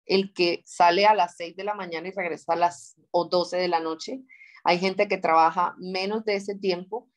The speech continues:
y tiene igual o más ex-, éxito, porque realmente está teniendo una calidad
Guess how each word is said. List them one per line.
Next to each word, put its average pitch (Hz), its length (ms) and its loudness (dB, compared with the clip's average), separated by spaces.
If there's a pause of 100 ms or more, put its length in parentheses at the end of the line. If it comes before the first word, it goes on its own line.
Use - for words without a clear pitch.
(140)
y 196 140 -8
tiene 170 260 2
igual 170 340 4
o 175 80 0
más 151 240 -4
ex-, - 400 -8
éxito, - 680 -4
porque 185 260 -2
realmente 170 440 0
está 180 240 -2
teniendo 185 360 -2
una 160 200 -2
calidad 160 520 0